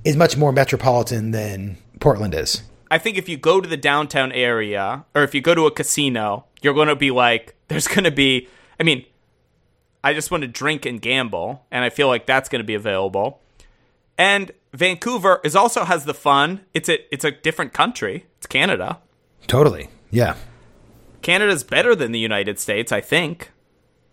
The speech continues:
Speaker 2: Do I have to convert my money to Canadian money?
Speaker 1: No, not at all. I just walk around with dollar bills there. They don't care. Also, you're gonna use a credit card.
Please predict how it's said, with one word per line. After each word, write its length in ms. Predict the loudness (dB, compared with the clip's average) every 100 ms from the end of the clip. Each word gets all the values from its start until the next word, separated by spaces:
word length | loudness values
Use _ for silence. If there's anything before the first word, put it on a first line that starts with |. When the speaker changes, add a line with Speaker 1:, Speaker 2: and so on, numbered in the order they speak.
| _ _ _ _ _ _ _ _ 0
Speaker 2:
Do 80 | 2
I 40 |
have 100 | 2
to 80 | 2
convert 380 | -2 4 4 6
my 140 | 2
money 300 | 4 2 4
to 80 | 0
Canadian 520 | 0 0 2 2 2
money? 360 | 4 4 2 0 -12 -20 -6
Speaker 1:
No, 380 | 2 2 2 -6
not 220 | -2 0
at 80 | 2
all. 340 | 0 -2 -6 _
I 160 | 0 2
just 160 | 2
walk 220 | 2 0 2
around 200 | 0 -2
with 100 | -2
dollar 200 | -2 -2
bills 260 | -2 -2
there. 180 | -4 -8
They 60 | -2
don't 180 | -2 -2
care. 300 | -8 -8 -14 _ _ 0
Also, 540 | 2 4 2 2 -4 _ _ -8
you're 120 | 0
gonna 140 | 2 4
use 140 | 0
a 40 | 0
credit 200 | -2 -2
card. 220 | -6